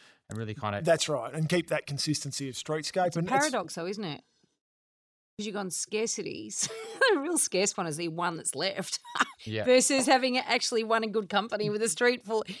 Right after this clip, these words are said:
Speaker 3: So the, the street becomes a scarcity factor.
Speaker 2: It's a, yeah, it is. And
Speaker 3: <laughs>
Speaker 2: it is more, it's more
Speaker 3: Yeah.
Speaker 2: that sort of thing, I guess. But then it,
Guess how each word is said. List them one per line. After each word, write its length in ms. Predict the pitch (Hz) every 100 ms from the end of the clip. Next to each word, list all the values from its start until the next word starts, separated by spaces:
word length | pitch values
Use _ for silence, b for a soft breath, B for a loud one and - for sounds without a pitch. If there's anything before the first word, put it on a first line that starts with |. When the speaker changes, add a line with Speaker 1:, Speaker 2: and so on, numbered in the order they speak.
| B
Speaker 3:
So 160 | - 226
the, 140 | 214
the 140 | 202 220
street 400 | - 277 320 277
becomes 360 | 262 208 185
a 40 | 160
scarcity 460 | - 170 160 165 160
factor. 300 | 143 - -
Speaker 2:
It's 160 | 160
a, 100 | 196 190
yeah, 140 | 196
it 120 | 165 262
is. 120 | 233 220
And 100 | 185
Speaker 3:
<laughs> 0 |
Speaker 2:
it 100 | 208
is 160 | 233
more, 260 | 165 190 175
it's 140 | 196 -
more 120 | 185
Speaker 3:
Yeah. 140 | 196 170
Speaker 2:
that 140 | 151
sort 140 | 160 160
of 60 |
thing, 180 | 160 170
I 60 | 156
guess. 200 | 160 -
But 240 | - 156
then 120 | 165
it, 100 | 170